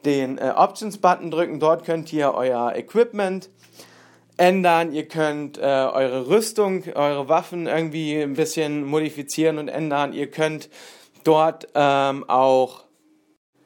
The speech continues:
relativ schnell eure Items miteinander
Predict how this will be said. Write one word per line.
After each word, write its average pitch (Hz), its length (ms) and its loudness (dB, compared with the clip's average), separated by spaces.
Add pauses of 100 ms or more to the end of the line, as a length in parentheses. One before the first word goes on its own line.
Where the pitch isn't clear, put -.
(960)
relativ 147 520 0
schnell 139 280 2
eure 131 400 2
Items 127 420 -4
miteinander 135 640 0